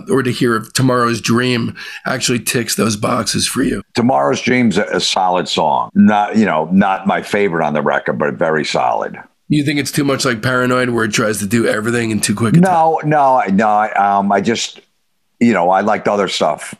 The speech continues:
Speaker 2: more on the, on this record than Tomorrow's Dream. There's so much
Speaker 1: Right,
Speaker 2: going
Speaker 1: right.
Speaker 2: on that, you know, there's so many great tracks on this record, you know, that it'd be in, it'd be in the bottom half of my favorites.
Speaker 1: Huh.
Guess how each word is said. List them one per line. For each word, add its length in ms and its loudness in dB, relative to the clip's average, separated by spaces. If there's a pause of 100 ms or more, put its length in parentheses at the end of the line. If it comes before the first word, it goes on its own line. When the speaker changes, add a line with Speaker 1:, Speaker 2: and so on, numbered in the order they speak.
(100)
Speaker 2:
more 480 4
on 120 -2
the, 200 -2
on 80 -2
this 200 -4
record 260 -2
than 140 -4
Tomorrow's 420 -2
Dream. 360 -4
There's 200 -2
so 160 0
much 140 -2
Speaker 1:
Right, 100 -2
Speaker 2:
going 220 0
Speaker 1:
right. 220 0
Speaker 2:
on 80 -6
that, 280 -4 (540)
you 80 2
know, 240 -2
there's 200 -2
so 200 0
many 140 0
great 260 0
tracks 400 0
on 60 -2
this 180 -4
record, 500 -2 (460)
you 100 2
know, 140 0
that 160 -2
it'd 300 0
be 160 2
in, 120 -2
it'd 260 -2
be 120 0
in 100 0
the 80 -4
bottom 380 -2
half 680 -4 (120)
of 140 -2
my 140 -2
favorites. 680 -4
Speaker 1:
Huh. 260 0